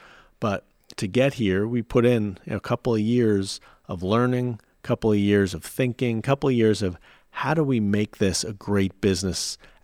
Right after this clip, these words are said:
as active investors? And for you, this is the type of focus where you can get a lot more return on your capital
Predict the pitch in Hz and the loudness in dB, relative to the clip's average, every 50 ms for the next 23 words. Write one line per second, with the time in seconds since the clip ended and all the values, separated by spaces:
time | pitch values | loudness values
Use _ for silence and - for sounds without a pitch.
0 | _ - 98 98 98 98 80 - - 92 90 90 - - 101 90 90 85 82 87 | _ -4 0 0 0 0 -2 -4 -4 -2 -4 -4 -2 -4 -4 -2 -2 -2 0 -2
1 | 87 85 - - - 71 - - - - - _ _ _ - - - - - - | -2 -2 -4 -6 -8 -8 -8 -10 -14 -14 -18 _ _ _ -20 -20 -20 -20 -20 -20
2 | - - - 107 104 104 101 98 95 92 87 - - - _ - 107 101 113 147 | -20 -12 -4 0 0 2 2 2 0 0 -4 -8 -12 -10 _ 0 2 4 4 6
3 | 170 160 127 101 98 101 104 - - 135 131 127 131 120 113 - - - 110 110 | 6 6 6 4 2 0 -4 -6 -4 -2 -2 0 0 -2 -2 -4 -2 0 2 2
4 | 113 - 113 98 90 87 - - - - - - _ _ _ - - - - 135 | 4 2 0 0 -2 -4 -12 -20 -20 -20 -20 -20 _ _ _ -20 -2 4 6 6
5 | 135 131 - 113 - - - 104 95 92 85 82 - _ 185 135 123 - - 123 | 6 6 2 -2 -2 0 0 0 0 0 -2 -4 -8 _ -4 -4 -4 -2 -4 -2
6 | 107 113 107 98 101 110 120 113 147 139 127 120 107 101 95 - - - - 156 | 0 0 2 2 2 2 2 2 2 2 2 4 4 2 0 0 -2 -2 0 0
7 | 147 135 123 113 107 101 95 101 101 92 92 - - 160 160 160 156 - - 95 | 2 4 4 4 2 2 2 0 0 -2 -4 -4 -2 0 0 0 2 0 -2 -2
8 | 87 82 95 - | -2 -4 -8 -12